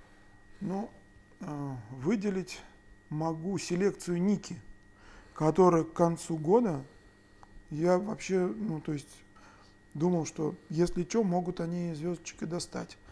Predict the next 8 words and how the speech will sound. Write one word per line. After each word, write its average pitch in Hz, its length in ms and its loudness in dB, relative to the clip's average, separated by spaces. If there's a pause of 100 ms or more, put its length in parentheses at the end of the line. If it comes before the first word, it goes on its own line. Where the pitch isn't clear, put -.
(140)
с - 80 -14
такими, 208 1080 -6
с - 40 -20
таким 151 300 -8
усилением. 175 520 -6 (760)
Потому 156 360 -2
что, - 180 -8
ну, 156 260 -2